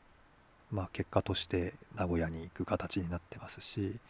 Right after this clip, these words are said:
高-、高萩さんなんかは、試合の出場時間がすごい少なくて、おそらく出場機会を求めての移籍だったと思うんですけど、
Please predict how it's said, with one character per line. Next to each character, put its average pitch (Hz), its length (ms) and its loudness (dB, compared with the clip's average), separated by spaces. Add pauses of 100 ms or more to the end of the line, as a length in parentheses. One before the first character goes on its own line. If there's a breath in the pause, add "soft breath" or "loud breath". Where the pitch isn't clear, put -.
(460 loud breath)
高-、 123 400 4 (640)
高 131 240 8
萩 123 240 4
さ 123 200 2
ん 120 100 0
な 120 100 2
ん 117 100 0
か - 120 -4
は、 - 260 -2 (1200)
試 - 240 4
合 104 40 8 (840)
の 104 60 -6
出 - 220 0
場 98 160 6
時 95 100 4
間 87 160 0
が 90 100 -4
す - 140 2
ご 92 100 6
い 87 60 0
少 - 180 -4
な 87 100 -2
く - 120 -12
て、 - 260 -8 (480 loud breath)
お 135 40 -10
そ - 100 0
ら 120 100 6
く 85 220 0
出 - 180 0
場 90 180 4
機 - 140 -10
会 87 220 6
を - 20 -2
求 85 240 -2
め 90 100 0
て - 120 -4
の 95 160 -2
移 85 40 -8
籍 - 220 -6
だ 90 100 -2
っ - 60 -12
た 92 100 -6
と - 120 -8
思 98 160 -6
う 101 40 -8
ん 98 60 -10
で 101 80 -8
す - 100 -8
け 117 120 -8
ど、 95 160 -2